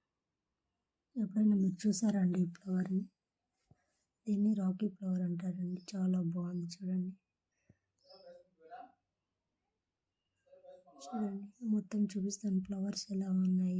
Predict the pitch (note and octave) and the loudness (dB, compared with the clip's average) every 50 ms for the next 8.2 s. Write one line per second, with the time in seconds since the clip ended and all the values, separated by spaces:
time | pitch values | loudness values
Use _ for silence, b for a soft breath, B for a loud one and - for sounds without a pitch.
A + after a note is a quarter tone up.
0 | F3+ F3+ F#3 F#3 F3+ F3+ F3+ F3 F#3 F#3 F#3+ F#3+ F3+ F3 F3+ - - G3 F#3+ F#3 | 0 0 2 2 0 0 0 0 0 0 2 2 0 -2 -2 -6 -4 -2 0 0
1 | F#3 - F3+ E3+ F#3 F#3 - - F#3+ F#3 F3+ F3 F3 F#3 F#3+ F#3+ - - F#3 F3 | -2 -4 -8 -8 -8 -10 -10 -8 -6 -6 -4 -4 -6 -6 -6 -8 -8 -8 -6 -6
2 | F3+ F3+ F3+ F3+ G#3+ A#3+ - _ _ _ _ _ _ _ _ _ _ _ _ _ | -4 -4 -4 -6 -6 -8 -12 _ _ _ _ _ _ _ _ _ _ _ _ _
3 | _ _ _ _ _ _ _ _ _ _ _ - - - _ _ _ - C#3 B | _ _ _ _ _ _ _ _ _ _ _ -20 -20 -20 _ _ _ -20 -20 B
4 | B B B _ _ - - A3+ G3 F#3+ F#3+ F#3 F#3 F#3 - - - - A3+ A3+ | B B B _ _ -10 -4 0 2 4 6 6 4 4 0 -6 -8 -10 -16 -14
5 | G#3+ - G#3 G3 F#3+ F3+ F3 - G#3 G3 F#3+ F3+ F3 F#3 F#3 F#3 F3 F#3 F#3 F#3+ | -8 -6 -4 -4 -4 -6 -6 -6 -4 -2 0 0 0 0 0 -2 -2 0 0 0
6 | F#3+ F#3+ - - - G3 F#3+ F#3+ F#3+ F#3+ - G3 G3 G3 F#3+ F#3 F3+ F#3 F#3 F#3+ | 0 -2 -6 -8 -6 -4 -2 -2 -2 -4 -4 -4 -2 -2 0 -2 0 2 2 2
7 | F#3 F#3+ G3 F3 E3+ - F#3+ F3+ F3 - - - _ - _ F#3+ F3+ F3+ F3 E3+ | 0 0 -4 -6 -6 -6 -6 -8 -8 -10 -14 -18 _ -20 _ -6 -4 -4 -4 -4
8 | F3 E3+ - F#3 | -6 -8 -10 -14